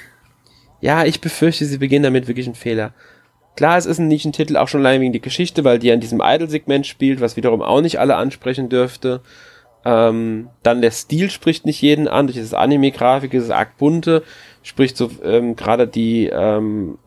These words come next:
Shin Megami Tensei-Fans könnten da ein bisschen abgeschreckt sein von. Die Fire Emblem-Fans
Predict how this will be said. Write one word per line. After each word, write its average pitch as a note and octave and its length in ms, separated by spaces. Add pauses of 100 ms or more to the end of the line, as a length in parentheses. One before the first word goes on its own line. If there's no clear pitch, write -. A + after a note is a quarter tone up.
Shin - 180
Megami A#2 320
Tensei-Fans B2 600
könnten C#3 200
da C#3 60
ein B2+ 60
bisschen - 160
abgeschreckt - 480
sein A#2+ 200
von. B2 360 (1600)
Die B2+ 120
Fire C#3 180
Emblem-Fans C3+ 760